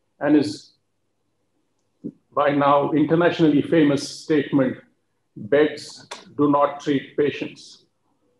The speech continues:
In fact, Devi Shetty, sir, has another statement which goes, "A solution is not a solution if it is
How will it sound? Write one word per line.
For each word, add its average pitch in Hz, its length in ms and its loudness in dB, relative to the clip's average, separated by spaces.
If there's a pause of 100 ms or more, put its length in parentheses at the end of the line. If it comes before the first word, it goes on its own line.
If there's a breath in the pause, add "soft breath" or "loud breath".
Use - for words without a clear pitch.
(260)
In 139 100 -4
fact, 143 260 2
Devi 165 300 4
Shetty, 170 380 -4
sir, 165 320 4
has 156 220 4
another 180 340 6
statement 131 580 0
which 127 180 -6
goes, 131 540 0 (460)
"A 135 60 -2 (120)
solution 170 400 2
is 143 100 2
not 156 220 4
a 135 60 0
solution 147 480 2
if 139 100 -2
it 139 100 0
is 135 100 2